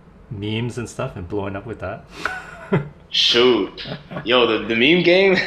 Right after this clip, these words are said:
Speaker 2: <laughs> The meme game. I don't know. I just, like, found the program that worked, and I was like, "Yo, man."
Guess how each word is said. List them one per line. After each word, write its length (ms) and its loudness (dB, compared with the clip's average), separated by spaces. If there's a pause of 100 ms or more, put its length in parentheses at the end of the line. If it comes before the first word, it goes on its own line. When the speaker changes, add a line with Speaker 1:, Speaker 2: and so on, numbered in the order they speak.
Speaker 2:
<laughs> 120 4 (1000)
The 60 -10
meme 300 0
game. 280 0
I 140 4
don't 140 4
know. 100 6
I 120 4
just, 200 -4
like, 320 0 (480)
found 220 4
the 40 -4
program 420 2
that 200 2
worked, 280 2
and 80 2
I 80 0
was 140 -4
like, 300 -4
"Yo, 420 -4
man." 420 -8